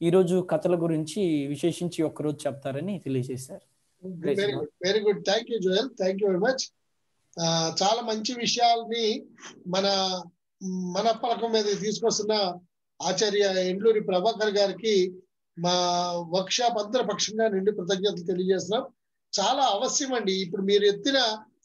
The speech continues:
Speaker 2: ప్రతి సబ్జెక్ట్ కూడా చాలా అవశ్యం, చాలా తప్పనిసరిగా చర్చించవలసిన విషయం అది. ఎందుకంటే నేటి దినాల్లో సంఘ పెద్దలు అనేవారు సంఘాన్ని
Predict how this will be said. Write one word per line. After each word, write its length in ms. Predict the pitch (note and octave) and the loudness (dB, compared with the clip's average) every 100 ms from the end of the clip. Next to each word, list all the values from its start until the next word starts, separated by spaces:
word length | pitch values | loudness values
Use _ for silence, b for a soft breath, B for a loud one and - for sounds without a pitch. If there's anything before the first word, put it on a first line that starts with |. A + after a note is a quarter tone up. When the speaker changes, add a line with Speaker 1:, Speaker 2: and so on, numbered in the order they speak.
| _ | _
Speaker 2:
ప్రతి 260 | G3 F#3+ D4 | -2 2 2
సబ్జెక్ట్ 420 | - B3 B3+ B3+ | 2 0 0 -4
కూడా 400 | G#3+ G#3+ A3+ C4+ C#4 F#3 | 0 2 2 0 -4 -8
చాలా 400 | F3+ A3 C4+ C#4+ | -2 2 2 4
అవశ్యం, 540 | B3 A3 G3+ G3+ E3+ - _ - | 2 2 -2 -4 -6 -12 _ -4
చాలా 240 | F#3+ A3+ B3 | 0 0 0
తప్పనిసరిగా 800 | - - B3+ G#3+ A#3 B3 B3+ - _ _ - | -2 -2 -4 -2 0 0 0 -6 _ _ -2
చర్చించవలసిన 760 | G#3+ - C#4+ C4 C4+ B3+ A3 B3 | -2 -2 -6 -2 0 0 -2 -2
విషయం 340 | G#3+ F#3 A#3 F3 | 0 0 0 -2
అది. 140 | C3 - _ _ _ _ | -6 -14 _ _ _ _
ఎందుకంటే 380 | F#3+ B3+ B3+ C4 | -4 -2 0 0
నేటి 260 | A3+ A3 G3 | 2 0 0
దినాల్లో 760 | G3+ B3 C4 C4 B3+ C4+ C4+ | 0 2 2 4 6 6 2
సంఘ 420 | C#4 C#4 A3+ C4 | -2 -6 -2 0
పెద్దలు 260 | C4+ G#3+ B3+ | 0 0 -2
అనేవారు 680 | A#3+ A#3+ A#3 A#3 B3+ B3 B3 - | -2 -2 0 0 0 -4 -6 -6
సంఘాన్ని 720 | - F#3+ G#3+ B3 B3 B3+ C4 | -4 -2 0 -2 -2 -8 -8